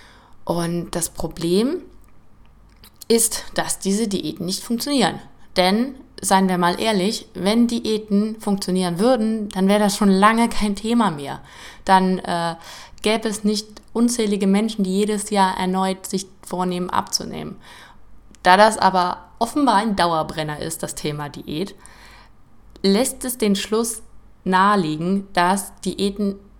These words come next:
irgendwie von vornherein falsch angelegt sind und deswegen zum Scheitern verurteilt sind. Denn ich bin der festen Überzeugung und ich glaube, du teilst diese Meinung mit mir, es kann nicht so viele Idioten geben und, äh,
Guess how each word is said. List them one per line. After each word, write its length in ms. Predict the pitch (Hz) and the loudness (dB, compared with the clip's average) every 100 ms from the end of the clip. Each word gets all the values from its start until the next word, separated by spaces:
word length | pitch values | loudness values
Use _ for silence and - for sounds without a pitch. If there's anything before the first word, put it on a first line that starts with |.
| - - | -18 -4
irgendwie 480 | 226 226 208 214 196 | 0 0 0 0 0
von 220 | 208 196 | 0 2
vornherein 460 | 196 190 185 175 | 4 4 2 -2
falsch 360 | 175 185 175 - - | -2 -2 0 -2 -4
angelegt 720 | 185 175 165 160 160 156 - | -2 -2 -4 -4 -4 -6 -8
sind 240 | 160 160 | -8 -8
und 160 | 160 156 | -8 -6
deswegen 560 | 165 - 165 160 - - | -6 -6 -6 -8 -12 -12
zum 220 | - 165 160 | -6 -4 -2
Scheitern 400 | - 165 165 156 | 0 0 0 -4
verurteilt 520 | - 175 175 156 151 | -2 0 0 -2 -8
sind. 180 | 160 175 - | -10 -10 -4
Denn 300 | 180 190 196 - - - - - | 0 0 -4 -12 -18 -18 -16 -6
ich 200 | 190 - | -4 0
bin 180 | 190 180 | 0 0
der 80 | |
festen 340 | 175 185 170 165 | 0 -2 -2 -6
Überzeugung 520 | 160 156 233 240 226 | -6 2 2 4 0
und 100 | 190 | -2
ich 100 | 175 | -6
glaube, 300 | 175 175 170 | -2 -2 -4
du 100 | 170 | -6
teilst 420 | - 196 196 196 | 0 2 0 -2
diese 140 | 190 185 | -8 -6
Meinung 320 | 175 175 170 | -4 -4 -6
mit 140 | 170 | -4
mir, 300 | 185 175 180 | -4 -2 -2
es 180 | 170 - | -4 -6
kann 300 | - 196 196 | -2 2 4
nicht 240 | 185 190 | 2 -2
so 120 | - 180 | -4 -2
viele 240 | - 175 | 0 -2
Idioten 520 | 185 156 185 202 190 | -2 0 0 2 -2
geben 440 | 165 175 175 180 185 - - - | 0 -2 -2 -4 -6 -12 -16 -6
und, 340 | 175 160 - | -6 -6 -6
äh, 300 | 180 165 165 | -6 -4 -6